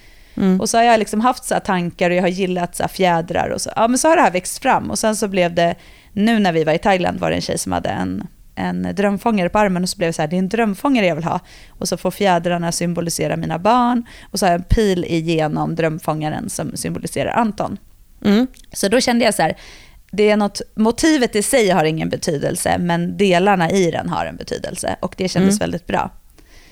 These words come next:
Speaker 2: Och sen ville jag göra den på underarmen. Ja, och sen så bestämde jag mig att boka den tid.
Speaker 1: Hur, och hur var det då? Jag var ju med.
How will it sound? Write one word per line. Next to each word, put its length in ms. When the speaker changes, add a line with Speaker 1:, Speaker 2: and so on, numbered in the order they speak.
Speaker 2:
Och 120
sen 140
ville 160
jag 60
göra 120
den 100
på 80
underarmen. 640
Ja, 240
och 120
sen 140
så 200
bestämde 340
jag 60
mig 100
att 60
boka 260
den 140
tid. 160
Speaker 1:
Hur, 420
och 360
hur 140
var 180
det 120
då? 80
Jag 140
var 80
ju 80
med. 240